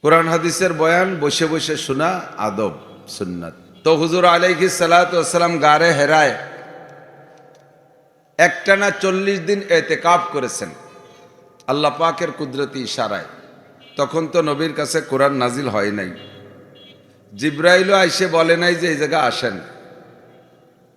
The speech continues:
ছোটবেলা থেকেই আল্লাহ পাকের সন্ধানে হুজুরের ভিতরে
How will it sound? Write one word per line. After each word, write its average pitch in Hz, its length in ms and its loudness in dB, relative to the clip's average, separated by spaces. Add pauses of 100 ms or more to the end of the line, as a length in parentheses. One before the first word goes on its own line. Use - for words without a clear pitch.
(480)
ছোটবেলা 185 600 4
থেকেই 202 360 2
আল্লাহ 175 340 2
পাকের 185 320 2
সন্ধানে 160 600 0
হুজুরের 147 460 -2
ভিতরে 143 440 -2